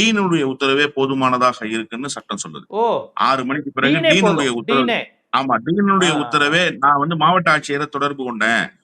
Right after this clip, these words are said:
Speaker 1: மாவட்ட ஆட்சியர்
Speaker 2: ஆ.
Speaker 1: தொடர்பு கொள்ற நிலையில இல்ல, அவர் வேறு பணிகள்ல இருந்தாரு. அவசரமாக பல உடல்கள் இங்க வந்து சேர்ந்துச்சு. நாங்க உடற்கூறாய்வு செய்ய
Speaker 2: ஆ.
Speaker 1: வேண்டிய கட்டாயத்துல இருந்தோம்னு சொன்னா,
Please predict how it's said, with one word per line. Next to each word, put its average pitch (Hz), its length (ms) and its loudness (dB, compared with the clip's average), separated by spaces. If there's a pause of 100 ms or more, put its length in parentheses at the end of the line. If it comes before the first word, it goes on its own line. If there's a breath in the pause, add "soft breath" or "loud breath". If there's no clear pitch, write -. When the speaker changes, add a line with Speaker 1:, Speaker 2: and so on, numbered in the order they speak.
(120)
Speaker 1:
மாவட்ட 160 400 2
ஆட்சியர் 147 200 -2
Speaker 2:
ஆ. - 20 -8
Speaker 1:
தொடர்பு 151 300 -2
கொள்ற 131 260 0
நிலையில 127 360 -2
இல்ல, 117 200 0
அவர் 117 180 0
வேறு 131 220 0
பணிகள்ல 127 500 -2
இருந்தாரு. 110 320 0
அவசரமாக 135 760 0
பல 139 280 0
உடல்கள் 139 360 0
இங்க 127 180 -4
வந்து 117 260 -4
சேர்ந்துச்சு. 104 440 -4
நாங்க 104 220 -2
உடற்கூறாய்வு 123 500 0
செய்ய 110 240 -2
Speaker 2:
ஆ. - 20 0
Speaker 1:
வேண்டிய 104 260 -4
கட்டாயத்துல 117 420 -2
இருந்தோம்னு 113 400 -2
சொன்னா, 95 600 0